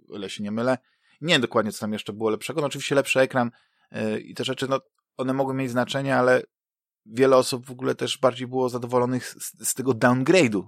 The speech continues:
że się tak wyrażę, czyli z tego dwa D S a, niż tak naprawdę z nowego trzy D S a. Więc to im na pewno dało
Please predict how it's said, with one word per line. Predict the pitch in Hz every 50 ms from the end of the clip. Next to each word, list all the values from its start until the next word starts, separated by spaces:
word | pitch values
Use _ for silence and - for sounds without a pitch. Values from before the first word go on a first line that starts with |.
| _
że | 139 - 104
się | - -
tak | 107 98
wyrażę, | 101 104 104 98 95 110 110
czyli | - - - 113 104
z | -
tego | - 113 123 127
dwa | 127 139 175 175
D | 139 120 101
S | 90 - - -
a, | - - _ _ _ _ _ _ _ _ -
niż | - 113 127 135 -
tak | - 135
naprawdę | 135 131 - 127 120 120 131 139
z | 123 127
nowego | 131 123 131 131 135
trzy | - - 131
D | 131 131 120
S | 104 - -
a. | 87 - _ _ _ _ _ _ _ _
Więc | 123 120 110
to | - 156
im | 170 170
na | 160 143
pewno | - 147 143 143 135
dało | 139 131 131 135 127 -